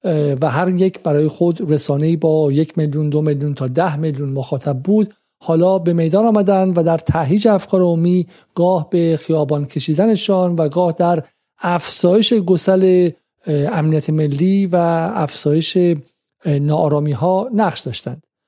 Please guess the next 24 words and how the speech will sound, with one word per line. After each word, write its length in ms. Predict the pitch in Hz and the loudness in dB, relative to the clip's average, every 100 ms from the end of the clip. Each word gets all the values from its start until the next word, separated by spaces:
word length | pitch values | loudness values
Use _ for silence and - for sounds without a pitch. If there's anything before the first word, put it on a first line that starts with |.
| _ _ _ _ _ _ | _ _ _ _ _ _
از 320 | - 190 185 254 | -2 0 0 -4
سوی 260 | 240 233 220 | -4 0 2
دیگه 240 | 190 185 | 4 4
هم، 280 | 190 196 202 | 4 2 0
اه، 560 | 247 160 156 151 143 143 139 _ _ _ - | 0 0 2 2 2 0 -4 _ _ _ -4
گفته 240 | 147 - | -2 0
شد 260 | 180 180 - | 0 0 -2
که 340 | 185 175 190 | 0 2 0
از 300 | 220 143 135 | -2 -2 -4
حکومت 460 | - 147 151 156 151 | -4 -6 -4 -4 -2
به 80 | 156 | -4
سمت 340 | - 147 139 | -2 -4 -2
بسیارشون 600 | 156 139 - 151 143 151 | -2 -2 -2 -2 -2 -4
فشارهای 560 | 135 147 147 135 131 151 | -4 -4 -2 -2 0 0
امنیتی 460 | 135 135 123 - | 0 -2 -2 0
اومد، 280 | 214 196 175 | 2 2 2
احضار 440 | 165 113 - 190 185 | -2 -4 0 0 0
شدن، 420 | 190 180 175 156 | 0 0 0 0
بازجویی 420 | 139 127 - 175 | 0 -2 -2 -4
شدن 320 | - 180 175 | -2 0 0
و 40 | 165 | 2
در 240 | 151 139 | 0 0
نهایت 500 | 139 123 143 147 - | -2 0 0 -2 -4
که 300 | 156 147 131 | -2 -2 -2